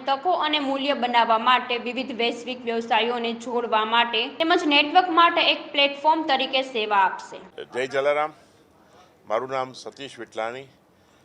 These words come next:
Speaker 2: હું, અ, પ્રેસિડેન્ટ શ્રી લોહાણા મહાપરિષદ અને સાથે સાથે ચેરમેન લોહાણા ઇન્ટરનેશનલ બિઝનેસ ફોરમ, which is, અ, એલ આઈ બી એફ એક્સપો ટુ થાઉઝન્ડ ટ્વેન્ટી ફોર,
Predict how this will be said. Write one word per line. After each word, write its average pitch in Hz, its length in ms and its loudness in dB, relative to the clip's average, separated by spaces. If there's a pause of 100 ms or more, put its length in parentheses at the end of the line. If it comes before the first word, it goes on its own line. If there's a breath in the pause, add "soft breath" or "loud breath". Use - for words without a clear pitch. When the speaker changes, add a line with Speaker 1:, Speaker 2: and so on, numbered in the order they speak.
(160)
Speaker 2:
હું, 123 480 -14
અ, 98 360 -6 (180)
પ્રેસિડેન્ટ 135 680 -12
શ્રી 123 200 -14
લોહાણા 113 300 -6
મહાપરિષદ 120 540 -8 (540)
અને 113 280 -10 (100)
સાથે 107 280 -10
સાથે 123 300 -12
ચેરમેન 123 480 -10 (140)
લોહાણા 110 300 -8
ઇન્ટરનેશનલ 117 440 -16
બિઝનેસ 107 360 -18
ફોરમ, 123 200 -12 (640 soft breath)
which 107 140 -20
is, 123 320 -12
અ, 117 220 -6
એલ 107 200 -4
આઈ 123 140 -4
બી 113 240 -14
એફ 123 120 -10 (160)
એક્સપો 123 380 -12
ટુ 131 160 -18
થાઉઝન્ડ 117 360 -10
ટ્વેન્ટી 113 260 -14
ફોર, 104 280 -6